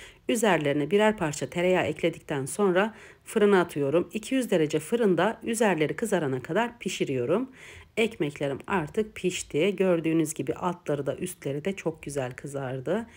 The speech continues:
Dediğim gibi gerçekten çok lezzetli. Mutlaka ama mutlaka denemenizi tavsiye ederim. Özellikle de kahvaltılara çok yakışıyor. Şöyle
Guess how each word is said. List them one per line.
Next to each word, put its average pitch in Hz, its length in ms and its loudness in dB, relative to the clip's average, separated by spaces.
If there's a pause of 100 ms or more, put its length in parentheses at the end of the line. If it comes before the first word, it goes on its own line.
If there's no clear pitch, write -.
(340)
Dediğim 185 360 6
gibi 165 520 0
gerçekten 175 600 -2
çok 180 360 -2
lezzetli. 139 520 -2
Mutlaka 160 540 0
ama 165 240 0
mutlaka 160 540 -2
denemenizi 170 540 0
tavsiye 147 440 -4
ederim. 156 340 0 (360)
Özellikle 180 680 4
de 185 100 4
kahvaltılara 165 840 0 (260)
çok - 280 -2
yakışıyor. 139 580 -2 (840)
Şöyle 175 600 4